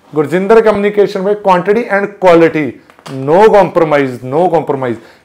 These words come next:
यहाँ पे पैसा waste नहीं होएगा। iPhone thirteen Pro, thirteen Pro, thirteen Pro,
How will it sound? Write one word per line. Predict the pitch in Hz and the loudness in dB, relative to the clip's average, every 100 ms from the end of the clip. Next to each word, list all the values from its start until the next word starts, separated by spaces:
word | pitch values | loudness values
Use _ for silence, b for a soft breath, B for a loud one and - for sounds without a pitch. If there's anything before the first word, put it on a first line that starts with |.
| - | -4
यहाँ | 143 160 | 0 2
पे | 165 | 2
पैसा | 190 175 151 190 | 0 0 2 2
waste | 143 160 160 175 | 2 0 0 -4
नहीं | 170 | -2
होएगा। | 147 156 185 | 0 4 4
iPhone | 170 175 | 2 0
thirteen | 175 180 175 | 0 -2 -2
Pro, | 185 175 175 | 0 0 -2
thirteen | 151 175 | -6 -4
Pro, | 185 180 175 | -2 -4 -4
thirteen | 147 165 | -6 -2
Pro, | 175 151 | 0 0